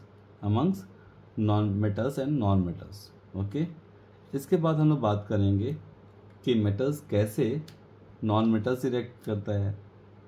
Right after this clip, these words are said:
metal metal से रिएक्ट करता है। Chemistry में सब चीज़ें जो बेसिक depend करती हैं, वो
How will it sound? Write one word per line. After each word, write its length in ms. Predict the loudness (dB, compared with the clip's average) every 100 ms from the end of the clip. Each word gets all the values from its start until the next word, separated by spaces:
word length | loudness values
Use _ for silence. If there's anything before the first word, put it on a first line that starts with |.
| -6
metal 300 | -2 0 2
metal 300 | 2 2 -2
से 120 | -2
रिएक्ट 240 | 0 0 -2
करता 280 | -6 -4 -8
है। 180 | -8 -12 -20 -20 -10 0
Chemistry 440 | 4 4 2 0
में 120 | 2
सब 320 | 0 -4 -8 -6
चीज़ें 320 | -4 0 2
जो 120 | 2
बेसिक 500 | 2 0 0 -2 -2
depend 340 | -2 0 0
करती 260 | 0 -2 -2
हैं, 80 | -2
वो 320 | 0 -2 -2